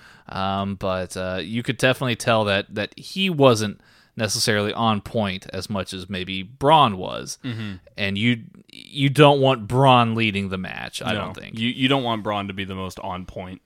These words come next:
Speaker 2: <laughs> in the match, for sure.
Speaker 1: <laughs>
Speaker 2: Um, you know, B-, Braun's fine. There's nothing wrong with Braun, but he's not the kind of person that can really carry a main event.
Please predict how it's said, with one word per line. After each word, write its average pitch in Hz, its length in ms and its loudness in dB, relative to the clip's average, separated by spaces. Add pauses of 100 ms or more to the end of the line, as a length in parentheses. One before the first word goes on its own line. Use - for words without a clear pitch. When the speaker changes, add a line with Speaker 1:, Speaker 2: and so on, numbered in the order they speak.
(220)
Speaker 2:
<laughs> - 280 -4
in 123 140 -2
the 107 60 -4
match, 95 360 -6
for 110 160 -6
sure. 92 440 -10
Speaker 1:
<laughs> - 80 -12
Speaker 2:
Um, 107 360 -2
you 131 180 -2
know, 110 160 0
B-, 101 100 -8 (120)
Braun's 135 360 0
fine. 104 360 -2
There's 101 180 -4
nothing 113 240 -4
wrong 95 240 -4
with 95 160 -10
Braun, 101 300 -4 (340)
but 104 180 -2
he's 110 280 -4
not 135 320 -2
the 117 80 -8
kind 120 180 -4
of 101 80 -6
person 104 440 -6
that 92 560 -6
can 87 520 -10 (400)
really 104 300 -6
carry 92 600 -8
a 90 80 -10
main 90 260 -12
event. 85 420 -18